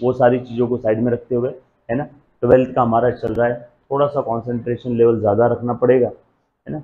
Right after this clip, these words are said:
Turning point है, Board का exam है, board का result है, लाइफ टाइम ये result आपके माथे पे या छाती पे लगा रहेगा, तो आपने इसको seriously लेना है, है ना। ट्वेल्थ का result काफी जगह काम आता है, मालूम है ना आपको,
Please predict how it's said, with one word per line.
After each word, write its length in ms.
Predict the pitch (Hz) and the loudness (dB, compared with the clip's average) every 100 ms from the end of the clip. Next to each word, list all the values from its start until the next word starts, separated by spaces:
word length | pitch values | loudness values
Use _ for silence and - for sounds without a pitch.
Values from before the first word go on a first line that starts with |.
| - | 2
Turning 360 | 127 143 147 | 4 6 4
point 320 | 127 120 113 107 | 4 2 2 -2
है, 180 | 104 107 _ _ _ - | -4 -6 _ _ _ -4
Board 300 | 113 127 127 | 4 6 6
का 80 | 139 | 6
exam 440 | 127 113 123 127 131 | 4 2 0 0 0
है, 60 | |
board 260 | 120 117 117 | 2 2 2
का 80 | 131 | 2
result 360 | 123 127 123 | 2 0 2
है, 60 | 135 | 2
लाइफ 380 | 117 117 139 - | 2 2 2 0
टाइम 240 | 139 143 | -2 0
ये 120 | 143 135 | 4 4
result 320 | 120 131 131 | 6 4 6
आपके 460 | 117 - 127 131 139 - - | 2 2 0 2 0 -4 -8
माथे 300 | 113 110 - | -2 -2 -2
पे 140 | 127 131 | 0 4
या 80 | 127 | 4
छाती 320 | 120 113 120 | 2 -6 -6
पे 80 | 127 | -2
लगा 240 | 117 107 | 2 4
रहेगा, 300 | 104 98 92 | 4 4 0
तो 500 | 92 - _ _ - | -6 -12 _ _ 4
आपने 420 | 123 113 131 139 139 _ _ - | 4 4 0 -4 -6 _ _ -12
इसको 260 | 123 - 160 | -10 -4 -4
seriously 520 | 135 117 107 113 104 | -2 -2 -4 -4 -6
लेना 240 | 95 95 | -6 -8
है, 120 | 90 - _ | -12 -16 _
है 60 | 143 | -14
ना। 60 | 175 _ _ | -14 _ _
ट्वेल्थ 260 | 135 151 147 | 0 0 2
का 60 | 175 | 2
result 280 | 160 170 170 | 2 -2 0
काफी 220 | 147 151 | -2 0
जगह 220 | 151 151 | -2 0
काम 240 | 160 131 123 | 0 0 0
आता 160 | 117 | 0
है, 100 | 113 | 0
मालूम 260 | 120 131 156 | 2 0 0
है 60 | |
ना 80 | 151 | -2
आपको, 260 | 131 - | -4 -6